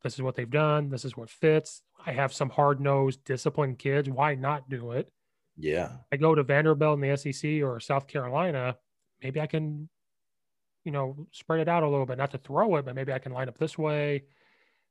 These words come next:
Speaker 1: Maybe I'm pistol and I run option that way. Like,
Speaker 2: Yep.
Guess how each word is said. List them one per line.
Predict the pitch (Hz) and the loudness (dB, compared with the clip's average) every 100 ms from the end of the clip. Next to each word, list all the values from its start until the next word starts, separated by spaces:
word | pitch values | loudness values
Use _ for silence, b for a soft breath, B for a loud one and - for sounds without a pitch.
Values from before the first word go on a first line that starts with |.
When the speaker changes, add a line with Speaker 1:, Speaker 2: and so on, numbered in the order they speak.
| _ | _
Speaker 1:
Maybe | 139 135 | -2 0
I'm | 120 | -2
pistol | - 147 - 151 | -2 -2 0 0
and | |
I | 131 | 2
run | 135 131 | 0 0
option | 135 - 127 | 0 -2 -8
that | 123 139 143 | -6 -6 -2
way. | 139 139 135 135 131 _ _ _ _ _ _ _ | 0 2 0 -2 -6 _ _ _ _ _ _ _
Like, | 143 123 156 | -8 -2 -2
Speaker 2:
Yep. | - | -2